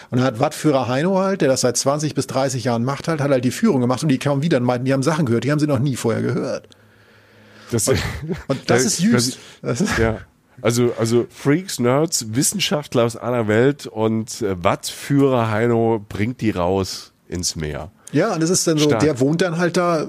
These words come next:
Speaker 1: und, und dann hat er halt Weltruhm. Irgend-, das passt halt alles nicht so, nicht, nicht
Speaker 2: Ja.
Speaker 1: so ganz zusammen. Es gibt, die, diese ganze Beschaulichkeit ist so bizarr. Es, es ist halt, wie gesagt, es ist eine tolle Destination, die auch oft ausgebucht ist, ähm,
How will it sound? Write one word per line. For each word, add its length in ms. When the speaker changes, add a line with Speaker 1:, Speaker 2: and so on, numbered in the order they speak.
Speaker 1:
und, 300
und 240
dann 120
hat 120
er 80
halt 180
Weltruhm. 460
Irgend-, 160
das 100
passt 280
halt 100
alles 240
nicht 100
so, 240
nicht, 180
nicht 80
Speaker 2:
Ja. 60
Speaker 1:
so 80
ganz 260
zusammen. 320
Es 100
gibt, 200
die, 100
diese 180
ganze 300
Beschaulichkeit 800
ist 100
so 100
bizarr. 300
Es, 140
es 240
ist 100
halt, 140
wie 60
gesagt, 260
es 100
ist 140
eine 180
tolle 300
Destination, 800
die 120
auch 180
oft 180
ausgebucht 640
ist, 360
ähm, 440